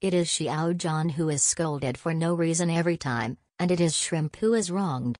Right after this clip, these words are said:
And every time Xiao Zhan came out to coax his little girl, every time he was sad,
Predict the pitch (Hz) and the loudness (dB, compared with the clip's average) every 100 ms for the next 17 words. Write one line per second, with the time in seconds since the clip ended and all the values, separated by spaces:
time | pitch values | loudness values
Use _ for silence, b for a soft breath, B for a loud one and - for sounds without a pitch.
0 | - 156 - 170 170 165 170 156 156 - | -2 0 2 0 0 -2 -2 0 -2 -2
1 | 156 151 165 175 175 156 160 - 170 165 | -2 -2 0 0 0 0 -2 0 0 2
2 | 160 - 170 - 180 - 175 151 156 208 | 0 -2 -4 -2 -2 -2 -4 -2 -2 0
3 | 180 190 254 165 117 - _ - 165 170 | 0 0 0 0 -2 -6 _ -4 0 0
4 | 165 160 147 147 165 151 151 - 247 135 | 0 -2 0 0 -2 0 0 2 0 -2
5 | 120 | -4